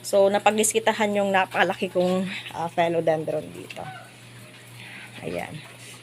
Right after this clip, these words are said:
Pero ito naman ay si, si Prince of Albert. Ayan.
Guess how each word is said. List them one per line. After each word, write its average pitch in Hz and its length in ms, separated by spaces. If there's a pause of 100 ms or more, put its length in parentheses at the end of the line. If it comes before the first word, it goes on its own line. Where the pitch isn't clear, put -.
(140)
Pero 233 160
ito 311 160
naman 269 480
ay 247 240
si, 269 560 (1900)
si 233 240
Prince 330 800
of 254 560 (480)
Albert. 214 520 (360)
Ayan. 175 640